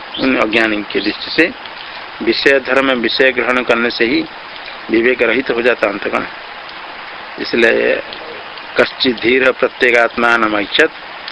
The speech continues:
आवृत चक्षु अमृतत्वमिच्छन। कोई धीर ही प्रत्येगात्मानमैक्षत,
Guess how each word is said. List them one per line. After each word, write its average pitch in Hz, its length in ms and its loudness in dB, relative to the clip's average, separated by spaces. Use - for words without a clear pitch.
आवृत 113 400 2
चक्षु - 400 0
अमृतत्वमिच्छन। 110 840 0
कोई 117 140 2
धीर 123 340 2
ही 127 180 2
प्रत्येगात्मानमैक्षत, 113 1500 2